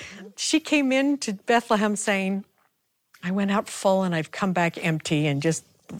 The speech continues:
whatever Ruth is. And by the end, man,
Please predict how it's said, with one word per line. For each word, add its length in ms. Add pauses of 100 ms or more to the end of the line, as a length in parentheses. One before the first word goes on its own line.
(120)
whatever 320
Ruth 400
is. 320 (640)
And 160
by 120
the 120
end, 420 (680)
man, 400